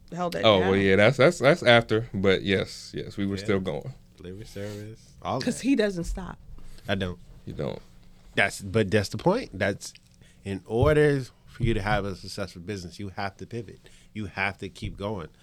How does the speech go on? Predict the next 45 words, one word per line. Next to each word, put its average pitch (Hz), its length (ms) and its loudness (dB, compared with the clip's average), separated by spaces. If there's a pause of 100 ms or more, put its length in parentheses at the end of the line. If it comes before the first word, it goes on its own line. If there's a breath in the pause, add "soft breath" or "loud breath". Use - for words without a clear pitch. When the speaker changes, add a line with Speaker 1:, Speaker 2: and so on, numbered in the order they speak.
(160 soft breath)
Speaker 3:
Something's 104 460 -6
gonna 92 240 -6
dry 85 280 -6
up, 143 340 -2
and 90 120 -10
you 90 120 -10
already 92 220 -8
have 92 180 -8
to 92 80 -14
be 90 100 -10
on 90 180 -6
to - 100 -18
the 87 40 -10
next 87 260 -10
thing. 123 220 -8 (360 soft breath)
I 98 40 -14
mean, 101 160 -4
the 98 80 -6
world 104 380 -8
is 92 360 -10 (260 soft breath)
changing 98 720 -4
ev-, 90 200 -8 (120)
like, 87 260 -8
every 98 320 -8
single 92 300 -10
day. 98 280 -4
We've 85 220 -10
gone 87 340 -8
from, 85 360 -14 (480 soft breath)
I 98 80 -8
mean, 92 320 -6
just 107 200 -6
a 107 80 -4
couple 113 300 -6
years 120 260 -4
ago, 98 360 -6 (1200 soft breath)
some 123 220 -2
people 117 280 -4
you 107 120 -6
could 107 120 -6
have 101 60 -8
said, 101 300 -4
"Hey, 147 280 -4
you 107 140 -6
know, 101 400 -8